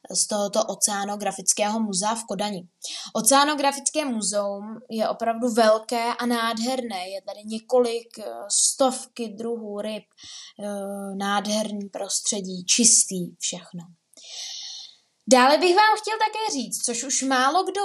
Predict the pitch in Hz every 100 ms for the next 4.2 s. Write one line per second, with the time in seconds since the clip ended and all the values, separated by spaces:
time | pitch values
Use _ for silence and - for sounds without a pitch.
0 | 302 190 160 _ _ _ - - 196 220
1 | 240 240 277 - - 320 330 - 262 254
2 | 285 - 403 370 233 202 190 175 165 180
3 | - 202 240 247 269 339 320 320 226 202
4 | 214 180